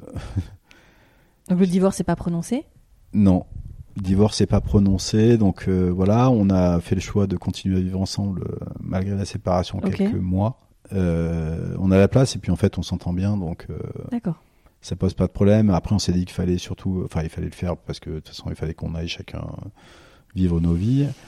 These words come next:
Speaker 1: Que les
Speaker 2: Puis
Speaker 1: enfants
Speaker 2: pour les
Speaker 1: aussi
Speaker 2: enfants
Speaker 1: comprennent
Speaker 2: aussi, oui.
Speaker 1: vraiment que, que il, c'est, la séparation était, est active et était
Speaker 2: Sans
Speaker 1: fait,
Speaker 2: f-, sans forcément donner leur
Speaker 1: effective.
Speaker 2: âge, ils sont grands, tes enfants ?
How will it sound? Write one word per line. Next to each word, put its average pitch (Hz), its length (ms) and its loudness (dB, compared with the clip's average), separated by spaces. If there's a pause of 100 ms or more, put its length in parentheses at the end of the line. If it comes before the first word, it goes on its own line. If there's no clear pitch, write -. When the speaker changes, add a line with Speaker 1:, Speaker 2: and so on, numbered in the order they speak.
(300)
Speaker 1:
Que 175 80 0
les 175 80 6
Speaker 2:
Puis 170 100 0
Speaker 1:
enfants - 80 0
Speaker 2:
pour 196 80 4
les 190 160 8
Speaker 1:
aussi - 20 4 (120)
Speaker 2:
enfants 214 140 6
Speaker 1:
comprennent 101 260 6
Speaker 2:
aussi, 90 100 2
oui. 90 60 8
Speaker 1:
vraiment 95 280 8
que, 85 380 0
que - 140 -6
il, 85 280 -2
c'est, 78 440 -8
la 80 120 -4
séparation 85 520 -4
était, - 200 -12
est 76 120 -8
active 110 340 -4
et 95 80 0
était - 200 -2
Speaker 2:
Sans 220 100 0
Speaker 1:
fait, - 160 -8
Speaker 2:
f-, - 140 -14 (120)
sans 214 160 -4
forcément 214 340 2
donner 202 220 2
leur 202 120 6
Speaker 1:
effective. 196 100 2
Speaker 2:
âge, 208 160 4
ils 196 40 0
sont 196 160 -4
grands, 196 200 -2
tes 254 160 -2
enfants ? 233 240 -6